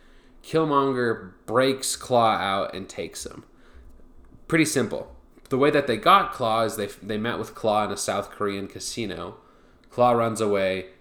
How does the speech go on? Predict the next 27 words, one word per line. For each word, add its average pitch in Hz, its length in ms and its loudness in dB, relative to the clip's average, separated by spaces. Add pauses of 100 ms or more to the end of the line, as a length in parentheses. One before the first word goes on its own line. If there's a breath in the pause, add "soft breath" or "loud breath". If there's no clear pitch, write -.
(120)
They 98 120 -8
have 98 240 -10
a 92 180 -10
huge - 460 -8
car 101 240 -2
chase. - 600 -10 (1120 soft breath)
But 110 140 -8
then 117 160 0
when 104 160 -4
Killmonger 147 640 2
takes 107 280 -6
Claw 95 580 0
and 101 120 -8
drives 95 360 -2
away 92 180 -4
in 87 80 -8
a 85 60 -10
car, 90 560 -4 (340)
they 131 260 0
don't 127 320 2
chase 123 400 -4
him. 95 120 -6
They 95 120 -6
just 101 220 -8
kind 107 240 -6
of 90 260 -12
bail 90 400 -8